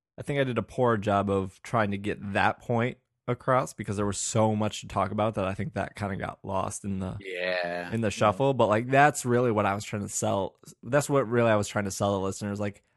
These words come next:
Speaker 1: I do strongly believe these games should be in Virtual Console,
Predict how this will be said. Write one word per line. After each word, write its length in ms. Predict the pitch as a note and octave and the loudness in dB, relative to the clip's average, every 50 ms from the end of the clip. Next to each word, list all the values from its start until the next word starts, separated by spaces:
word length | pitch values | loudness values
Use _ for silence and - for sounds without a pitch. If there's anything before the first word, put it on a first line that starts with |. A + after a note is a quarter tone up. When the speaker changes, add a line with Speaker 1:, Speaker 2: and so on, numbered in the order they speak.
| _ _ - | _ _ -6
Speaker 1:
I 80 | A2 | -4
do 640 | A2 G2+ G#2 B2 A#2+ B2 B2+ B2+ C3 C3+ C3+ A#2+ A#2 - | -4 -2 0 0 2 2 4 2 2 2 0 -2 -6 -10
strongly 580 | - - - - A2 G#2 G#2+ A2 A2 A2+ A2+ | -14 -12 -6 -2 0 0 0 0 0 -2 -2
believe 460 | G#2 G2 G#2 G#2 G2+ G#2 G#2+ G2+ G#2+ | 0 0 0 0 0 0 -2 -4 -4
these 240 | - G#2+ A2 A2 G#2 | -4 -4 -4 -4 -2
games 240 | G#2+ G#2+ G#2 G2+ G2+ | -2 -4 -4 -4 -4
should 140 | - - G2+ | -6 -6 -6
be 100 | G#2 G2+ | -4 -4
in 100 | G2 G2 | -4 -4
Virtual 300 | - F2 - - G#2 F#2+ | -6 -6 -6 -6 -8 -8
Console, 500 | - - F#2 F2 G2+ - A2 G#2+ G#2+ | -6 -6 -6 -6 -6 -6 -8 -8 -8